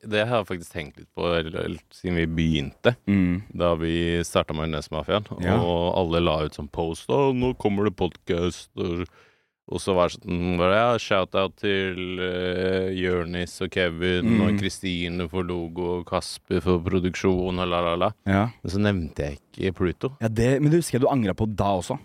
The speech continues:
Speaker 1: Ja, ja, ja.
Speaker 2: Hvorfor har du
Speaker 1: Jeg
Speaker 2: ikke
Speaker 1: har tenkt
Speaker 2: nevnt, hvorfor har du ikke nevnt han i
Speaker 1: Jeg
Speaker 2: ettertid,
Speaker 1: vet,
Speaker 2: da?
Speaker 1: jeg vet ikke. Jeg har gjort det nå, og jeg har jo gjort det,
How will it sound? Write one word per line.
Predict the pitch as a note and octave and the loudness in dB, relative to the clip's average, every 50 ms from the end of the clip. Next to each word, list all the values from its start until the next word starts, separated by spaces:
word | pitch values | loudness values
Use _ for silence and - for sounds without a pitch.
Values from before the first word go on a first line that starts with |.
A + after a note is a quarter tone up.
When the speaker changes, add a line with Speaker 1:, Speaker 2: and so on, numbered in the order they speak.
| - _ _ _ _ | -14 _ _ _ _
Speaker 1:
Ja, | - B2+ | -2 0
ja, | D#3+ F#3 F3+ D#3+ D3 C#3+ | 0 0 0 0 2 2
ja. | C#3 | 2
Speaker 2:
Hvorfor | C#3+ D#3+ E3 C#3+ | 4 4 4 4
har | - F3 | 6 4
du | D3 B2+ | 4 4
Speaker 1:
Jeg | |
Speaker 2:
ikke | |
Speaker 1:
har | |
tenkt | D3 C#3+ C#3 C3 | 4 4 4 4
Speaker 2:
nevnt, | A2 G#2+ B2 | 2 2 0
hvorfor | C3+ - D3 | 0 2 2
har | B2+ A2+ | 2 2
du | - | 2
ikke | B2+ B2 | 2 4
nevnt | A2 G2+ F2+ F#2+ F2+ - | 2 2 0 0 0 0
han | A2+ A#2+ | 0 0
i | A#2 | 0
Speaker 1:
Jeg | |
Speaker 2:
ettertid, | - D#3 E3 D3 A2+ | 0 0 2 2 2
Speaker 1:
vet, | |
Speaker 2:
da? | D3+ D#3 C#3 G#2 | 2 2 2 0
Speaker 1:
jeg | A2+ D3 | 2 2
vet | D3 A#2 - - _ | 2 0 -2 -6 _
ikke. | - D#3+ E3+ D#3+ - _ _ _ _ _ _ _ _ _ _ _ _ _ | -8 -8 -8 -8 -10 _ _ _ _ _ _ _ _ _ _ _ _ _
Jeg | - B2+ | 0 0
har | D3+ D#3 | 2 2
gjort | B2 G#2+ - | 0 0 -2
det | B2+ A#2+ | -2 0
nå, | A2+ G#2+ A#2 C3+ C3+ | 0 0 0 0 -2
og | - - | -2 -2
jeg | A#2 A2+ | 0 2
har | A2 A2 A#2 C3 | 2 2 4 2
jo | C3+ A#2+ G2+ F2+ | 2 2 0 -4
gjort | - _ _ _ | -6 _ _ _
det, | - G2+ G2+ G2+ G2 G2+ G2+ | 0 0 2 2 2 0 -2